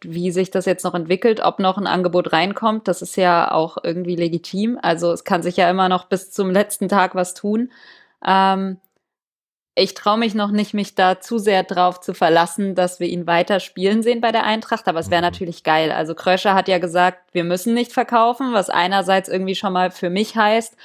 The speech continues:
Speaker 1: okay, gut, die Möglichkeit besteht, dass er bleibt. Ähm, aber das heißt ja erstmal noch nicht, dass der Spieler letztendlich wirklich bleibt. Und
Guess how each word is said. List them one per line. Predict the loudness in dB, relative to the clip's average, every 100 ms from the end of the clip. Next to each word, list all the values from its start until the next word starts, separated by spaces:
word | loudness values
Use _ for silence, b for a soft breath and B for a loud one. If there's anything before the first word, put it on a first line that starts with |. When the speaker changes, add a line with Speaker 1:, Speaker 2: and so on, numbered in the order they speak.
| B B -4
Speaker 1:
okay, | -2 0 0
gut, | 0 0
die | -2
Möglichkeit | 0 0 2 -2 0 0 0 -2
besteht, | -10 -4 0 2 2 -2 -4
dass | -2
er | 0 0
bleibt. | 2 2 2 -4 B B B B -2
Ähm, | 2 2 0 0
aber | 0 2 0
das | 0 0
heißt | 0 2
ja | 2
erstmal | 2 0 -4
noch | -4
nicht, | -4 -4
dass | -4 -4
der |
Spieler | -6 -6 -2 0 0 0
letztendlich | -2 -4 -8 -8 -8 -10 -10
wirklich | -8 -8 -10
bleibt. | -2 0 0 -4 -8
Und | -6 -6